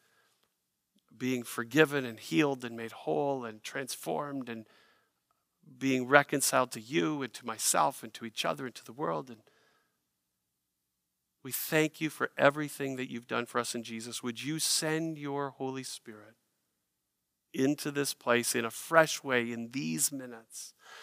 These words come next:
to meet with us at the table through the bread and the juice, to fill our hearts with grateful love so that we can respond with our whole lives to you in worship. We pray these things in Jesus' name.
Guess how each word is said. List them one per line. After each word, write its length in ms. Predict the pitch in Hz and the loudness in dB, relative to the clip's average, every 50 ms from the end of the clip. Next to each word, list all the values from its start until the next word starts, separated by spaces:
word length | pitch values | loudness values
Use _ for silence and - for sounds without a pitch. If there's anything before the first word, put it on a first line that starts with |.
| - - _ | -20 -8 _
to 180 | - - 156 | 2 4 6
meet 600 | 139 127 131 139 151 156 165 170 170 170 - - | 6 6 4 2 4 4 4 4 4 0 -2 -6
with 320 | - 139 147 147 143 - - - | -2 4 4 4 4 2 -2 -2
us 360 | - 127 127 120 120 - - - | 2 4 4 4 4 2 0 0
at 180 | - 120 123 - | 0 -2 -2 -2
the 80 | - 127 | -6 -10
table 420 | - - - 123 123 120 120 117 | -10 -6 -4 -2 -2 -2 -4 -8
through 220 | 113 - - 123 | -10 -10 -12 -10
the 100 | 120 120 | -10 -10
bread 440 | 117 117 135 139 139 139 139 139 135 139 | -10 -4 -2 0 2 2 2 0 -2 -6
and 120 | - 123 | -10 -12
the 60 | 123 123 | -12 -12
juice, 400 | 117 113 117 117 113 110 - - - - - - - _ | -10 -10 -10 -10 -10 -10 -12 -14 -16 -18 -20 -20 -20 _
to 80 | - 117 | -10 -8
fill 320 | - - - - 151 156 | -8 -4 0 0 2 4
our 100 | 156 151 | 4 4
hearts 420 | 139 - 135 117 110 107 - - - | 4 4 2 2 2 0 -4 -8 -12
with 160 | 120 113 - | -12 -14 -14
grateful 540 | - - 127 127 135 147 143 - - 147 135 | -10 -6 -4 -2 -2 -4 -4 -6 -8 -8 -6
love 280 | 123 110 104 107 104 101 _ - - - - | -6 -6 -8 -8 -10 -12 _ -20 -20 -16 -10
so 160 | - - 113 | -4 -2 0
that 60 | 113 | 0
we 160 | 110 117 127 123 | 2 2 0 0
can 240 | - 131 117 113 | 0 -4 -4 -4
respond 840 | 110 110 107 - - - - - - 143 139 139 139 143 139 139 - - - - - _ _ | -6 -4 0 4 4 4 4 2 0 0 2 2 2 0 -2 -4 -8 -16 -20 -20 -20 _ _
with 160 | 123 117 - | -4 -2 0
our 120 | 110 104 | -2 -2
whole 440 | 101 - - - - 151 151 151 147 | -4 -8 -14 -10 -4 -2 -2 -2 -2
lives 480 | 139 123 110 107 107 107 104 - - - | -2 -2 -2 -2 -4 -6 -8 -10 -10 -8
to 160 | - - 123 | -8 -8 -8
you 240 | 110 107 113 113 113 | -8 -6 -6 -6 -6
in 100 | 113 110 | -8 -10
worship. 420 | 107 104 104 - - 113 107 - | -12 -12 -12 -12 -12 -12 -12 -12
We 100 | 117 113 | -14 -16
pray 240 | - - - 123 123 | -12 -4 -2 -2 -2
these 200 | 117 117 110 - | 0 0 -2 -2
things 260 | - 117 117 117 113 | -2 -2 -4 -6 -8
in 140 | 113 104 107 | -10 -14 -12
Jesus' 560 | 104 - - - 147 139 127 127 123 - - - | -12 -12 -10 -10 -8 -8 -8 -8 -8 -8 -10 -10
name. 240 | 101 104 104 107 101 | -14 -18 -20 -20 -20